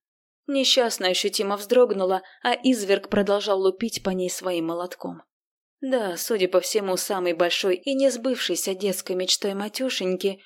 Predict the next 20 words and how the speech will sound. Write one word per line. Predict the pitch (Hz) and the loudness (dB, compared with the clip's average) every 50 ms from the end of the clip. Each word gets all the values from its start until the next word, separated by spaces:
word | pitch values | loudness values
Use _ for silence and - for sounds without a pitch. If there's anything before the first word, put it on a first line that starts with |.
| _ _ | _ _
был | - 269 262 262 220 185 | -6 -2 2 2 2 2
барабан. | 170 170 170 175 180 175 165 151 135 - - _ _ _ _ _ _ _ _ _ _ _ _ _ _ | 0 -2 -2 -2 -4 -6 -8 -10 -12 -12 -16 _ _ _ _ _ _ _ _ _ _ _ _ _ _
Биомасса | - 262 269 269 269 254 233 196 180 175 - - 196 180 | -6 -2 -2 -2 0 -2 -2 -4 -4 -4 -6 -6 -6 -6
затихла. | 185 185 180 - - 160 151 - - - - - - _ _ _ _ _ _ _ _ _ _ _ - | -4 -6 -6 -6 -8 -10 -12 -12 -16 -18 -18 -20 -20 _ _ _ _ _ _ _ _ _ _ _ -2
Винников | 254 240 240 226 196 185 185 - 175 - | -2 0 0 -2 -2 -2 -4 -4 -4 -2
торжественно | - 180 180 180 180 165 160 - - 160 165 165 156 | -2 -2 -2 0 -2 -2 -4 -4 -6 -4 -4 -2 -2
возвестил: | 170 165 165 170 180 175 - - - 160 147 - - - _ _ _ _ _ _ _ _ _ _ _ _ - | -2 -4 -4 -6 -8 -8 -8 -8 -8 -10 -10 -10 -14 -20 _ _ _ _ _ _ _ _ _ _ _ _ -4
"Вашему | - 269 285 277 262 254 - 254 240 240 233 | 0 2 4 4 4 4 2 2 2 2 0
вниманию | 226 240 240 240 247 262 254 240 220 185 175 | 2 0 0 2 2 2 2 2 2 2 2
предлагается | - 196 190 190 190 185 185 185 185 175 180 180 180 - - 185 | 4 4 4 6 6 4 6 6 6 8 6 6 4 4 4 4
лот | 180 175 165 156 160 165 - - - | 6 6 6 6 6 2 0 -6 -8
номер | 185 170 165 160 156 156 160 160 165 - - | -6 -4 -2 -2 0 0 0 0 -2 -2 -2
один. | - 196 196 190 185 180 156 - - - - _ _ _ _ _ _ _ _ _ | -4 -4 -4 -4 -6 -6 -6 -6 -8 -14 -20 _ _ _ _ _ _ _ _ _
Приветствуем, | - 302 294 285 269 294 277 226 - - - 196 185 185 175 | 2 4 4 4 4 4 2 2 2 0 2 2 4 4 4
господа, | 175 170 - - 185 180 180 185 165 | 2 2 2 2 2 4 4 4 2
эту | - - 170 170 180 175 | 4 2 2 2 2 0
славную | - - 185 175 170 165 180 185 190 196 | 2 4 4 4 4 4 2 0 0 0
девочку!" | 190 226 214 175 127 - - - - - - - - _ _ _ _ _ _ _ _ _ _ _ _ _ _ _ | 0 0 0 0 0 -2 -4 -4 -6 -6 -10 -10 -12 _ _ _ _ _ _ _ _ _ _ _ _ _ _ _
Цифру | - - - 220 202 - 202 196 180 - - | -8 -2 -2 -2 -2 -2 -4 -6 -4 -4 -4
один | 190 196 196 190 226 247 240 | -6 -6 -4 -2 -2 -2 -2